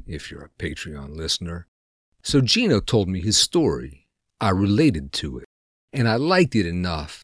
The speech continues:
that I asked him, could I read it on the show? When I say I asked him, I'm spelling axe with an E. I'm being classy, not unliterate. And Gino, of course, said yes, because he is cool.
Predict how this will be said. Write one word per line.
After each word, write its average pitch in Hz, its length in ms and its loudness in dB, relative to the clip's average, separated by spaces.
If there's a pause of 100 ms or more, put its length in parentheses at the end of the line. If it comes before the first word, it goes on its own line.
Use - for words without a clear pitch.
that 90 220 -2
I 127 400 2 (180)
asked 110 480 0
him, 90 480 2 (300)
could 139 220 6
I 104 80 2
read 107 320 2
it 87 140 -4
on 98 220 -6
the 82 100 -4
show? 82 480 2 (440)
When 120 220 2
I 117 40 4
say 120 320 6
I 107 220 0
asked 127 480 2
him, 85 460 -2
I'm 110 100 0
spelling 95 480 2
axe - 400 -2
with 87 160 -2
an 87 180 -4
E. 73 380 -6 (160)
I'm 95 200 -2
being 82 300 -6
classy, 78 800 -2
not 85 300 -6
unliterate. 80 760 -6 (500)
And 98 160 -2
Gino, 107 340 4
of 80 160 -4
course, 85 340 -2
said 73 320 4
yes, 71 580 2 (220)
because - 360 -2
he 78 140 -4
is 67 120 -8
cool. 98 400 0